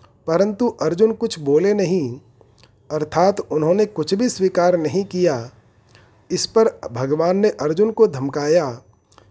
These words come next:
कि "यदि अहंकार के कारण तू मेरी बात नहीं सुनेगा तो तेरा पतन हो जाएगा।" उनसठवें और साठवें श्लोक में कहा कि "मैं युद्ध नहीं करूँगा।"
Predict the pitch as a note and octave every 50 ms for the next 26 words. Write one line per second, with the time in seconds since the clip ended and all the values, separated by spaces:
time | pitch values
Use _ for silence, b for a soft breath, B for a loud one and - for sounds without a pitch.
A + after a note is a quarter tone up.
0 | _ _ - F#3 F3+ G3 D#3+ E3 E3 A3 G#3+ - - - - D3 D#3+ E3 D3+ E3+
1 | E3 F3+ G3+ G#3+ G#3 A3 G#3+ G#3 - D3 D3 E3 F#3+ A3+ A#3 A3 - A3+ G#3+ G3+
2 | F#3+ F#3+ F#3+ F#3+ E3+ D#3+ E3 E3+ - D3 D3+ D#3 D3+ F#3+ G3 - F3 E3 E3 E3
3 | D#3+ E3+ D#3+ D3+ D#3 D3+ D3 C#3+ D3 D3+ E3 G3 G#3+ A3 A3+ _ _ _ _ _
4 | _ _ _ _ _ _ - C#3+ C#3+ - G3+ G#3 A3 E3+ F3+ F3+ E3 D3+ C3 C3
5 | D3 D#3 F3 D#3 C3 A#2 A#2+ - _ _ _ _ b b b b b b b b
6 | b b b b b b b b - D3+ E3+ F3 E3 - F3+ - D#3 D#3+ F#3 F#3
7 | F#3 F3+ F3+ D#3+ - - D3+ C#3+ D3+ D3 G3+ A3+ A#3 A3 G#3+ - F#3+ F3+ F3+ F3
8 | F3+ F3 F3 E3+ E3+ D3+ C#3 D#3 E3 E3 F3 E3+ E3 E3 E3 D3+ C#3+ E3+ E3+ D3+
9 | D#3+ E3 D3+ C3+ D3+ G3 F#3+ F#3 D#3+ D#3+ E3 E3 E3 D#3+ C3+ A#2 A#2+